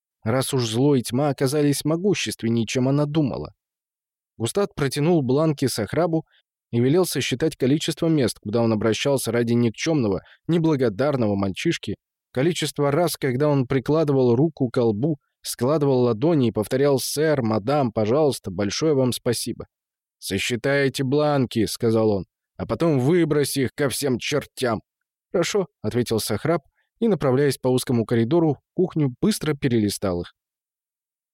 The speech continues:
«Бессовестный пес!» — скрежеща зубами, пробормотал Густат, прислушиваясь к шуршанию бумаг.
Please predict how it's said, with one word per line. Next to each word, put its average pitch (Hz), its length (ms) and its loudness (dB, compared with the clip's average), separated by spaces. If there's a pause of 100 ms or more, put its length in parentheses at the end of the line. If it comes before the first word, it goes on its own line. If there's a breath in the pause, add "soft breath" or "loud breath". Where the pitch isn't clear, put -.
(200)
«Бессовестный 107 840 -2
пес!» — - 380 -2 (320)
скрежеща 127 760 -2
зубами, 123 500 0
пробормотал 123 680 0
Густат, 107 580 -4
прислушиваясь 135 720 -2
к - 80 -12
шуршанию 117 640 -2
бумаг. 101 520 -2